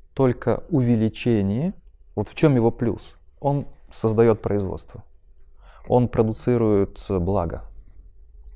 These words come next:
Но сейчас он достиг ситуации, когда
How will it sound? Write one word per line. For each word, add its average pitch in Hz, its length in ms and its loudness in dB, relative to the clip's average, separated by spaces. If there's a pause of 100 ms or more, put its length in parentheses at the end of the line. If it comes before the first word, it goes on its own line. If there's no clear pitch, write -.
(520)
Но 113 180 2
сейчас 160 380 2
он 120 100 2
достиг 113 400 -2
ситуации, 151 580 0
когда 107 580 -2